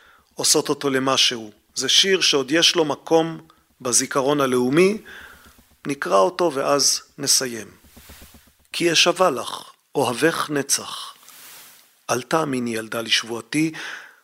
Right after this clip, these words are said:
בכל זאת הושיטי פיך, עינייך והמצח, ללטיפתי ולנשיקתי. ימים עוברים, גלים שוטפים, והשמש כל יום זורח,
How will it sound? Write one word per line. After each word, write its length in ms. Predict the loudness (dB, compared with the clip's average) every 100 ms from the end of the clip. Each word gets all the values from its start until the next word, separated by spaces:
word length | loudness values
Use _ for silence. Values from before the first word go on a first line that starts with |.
| _
בכל 300 | 0 2 2
זאת 280 | 4 2 4
הושיטי 420 | 2 0 0 -6
פיך, 500 | -6 -2 -2 -4 -8
עינייך 560 | -6 -2 -2 -2 -2 -4
והמצח, 720 | -4 -2 -2 -2 -2 -2 -6 -12 _ _ _ _ 0
ללטיפתי 840 | 2 2 0 -2 0 -2 -4 -4 0
ולנשיקתי. 840 | 0 0 0 0 -4 -6 -12 -16 -20 _ -20 -20 -20 -20 -20 -20 -20 -20 -14 -4
ימים 320 | 0 2 2
עוברים, 480 | 2 2 0 0 0
גלים 320 | 0 0 2
שוטפים, 640 | 0 0 0 2 2 2 -2 -10 -18 -20 _ -8
והשמש 640 | -4 2 2 2 2 0
כל 220 | 2 0 2
יום 220 | 0 2
זורח, 760 | 0 2 0 -4 -8 -8 -10